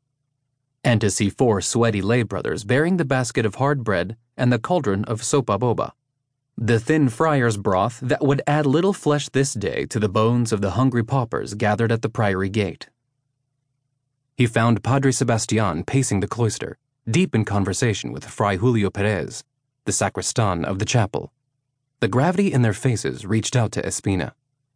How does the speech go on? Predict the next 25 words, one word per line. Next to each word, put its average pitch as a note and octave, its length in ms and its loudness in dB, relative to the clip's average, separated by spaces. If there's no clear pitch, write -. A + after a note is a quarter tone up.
Stunned A2 640 2
was F#2 220 0
the G2+ 100 2
word B2+ 320 2
that - 160 0
flickered E3 420 0
into D3 220 0
the A2 100 2
physician's G#2+ 520 0
mind G2+ 500 -2
as C#3 120 0
the C3 120 0
prior F3 380 0
sent E3 300 0
the A2 80 0
sacristan G2 580 -2
away G2 400 -2
and F#3+ 200 4
greeted F#3 320 0
Bernardo B2+ 480 2
Espina A2+ 440 0
somberly E2+ 560 -2
in G2 160 -2
Christ's - 420 -4
name. F2 320 -4